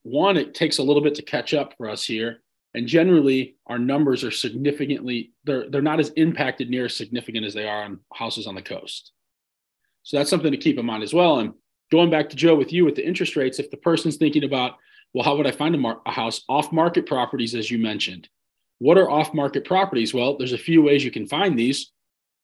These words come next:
One would be circle calling neighborhoods, calling around neighborhoods just to see if anybody's interested in selling. Door knocking, keeping a database of people that you've talked to that would consider selling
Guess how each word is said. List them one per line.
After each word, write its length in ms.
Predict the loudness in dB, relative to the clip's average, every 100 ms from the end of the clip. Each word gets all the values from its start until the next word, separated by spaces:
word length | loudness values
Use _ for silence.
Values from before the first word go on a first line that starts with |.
| _ _ 0
One 200 | 4 6
would 100 | 4
be 80 | 2
circle 360 | 2 2 2
calling 300 | 0 2 2
neighborhoods, 600 | 2 0 -2 -8 -14 -20 _ _ _ _ -4
calling 200 | 0 2
around 180 | 2
neighborhoods 500 | 2 2 6 6 4
just 220 | 0 -4 -2
to 60 |
see 140 | 0 0
if 80 | 2 2
anybody's 420 | 4 6 6 4
interested 360 | -2 -4 -4
in 60 | -4
selling. 440 | 0 0 -2 -8 _ _ _ _ _ _ _
Door 280 | 2 6 6
knocking, 440 | 4 0 -4 -12 -20 _ _
keeping 320 | -4 0 2 2
a 40 |
database 560 | 4 6 8 6 4 0
of 140 | -2
people 280 | -4 -2 0
that 160 | 0
you've 180 | -2 -6
talked 360 | -2 0 -2 -2
to 340 | 2 2 0 -8 _
that 160 | -2 2
would 320 | 8 8 6
consider 520 | 2 2 4 6 6
selling 720 | 4 2 2 0 0 -2 -4